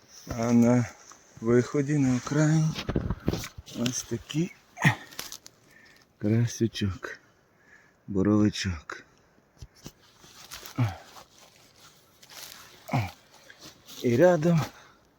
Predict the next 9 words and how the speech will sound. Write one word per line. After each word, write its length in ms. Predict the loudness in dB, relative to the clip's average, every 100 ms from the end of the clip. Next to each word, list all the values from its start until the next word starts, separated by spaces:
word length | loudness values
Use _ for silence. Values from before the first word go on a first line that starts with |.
| _ -20 -20 _ _
дивіться, 340 | 0 0 0
яка 280 | -2 0 -2 -2 _ _ _ _ _ _ _ _ _ _ _ _ _ _ _ _ _ 4
ідилія. 720 | 6 10 10 10 8 6 4 -4 -20 -20 _ -20 -20 -20 -20 -20 -20 _ -20 -20 -20 -20 -20 -20 -20 -20 _ -18 -2 0 0 -6 -12 -20 _ _ _ _ _ _ _ _ _ _ _ _ 2
Білий 380 | 4 6 8
раз 340 | 8 8 6 2 0
рядом 480 | 6 8 8 8 4 -2 _ _ _ _ _ _ _ _ _ _ _ _ _ _ _ _
з 120 | -2 2
мухомором. 520 | 2 4 2 2 -2 -10 _ _ _ -4
Атька, 460 | 4 6 8 8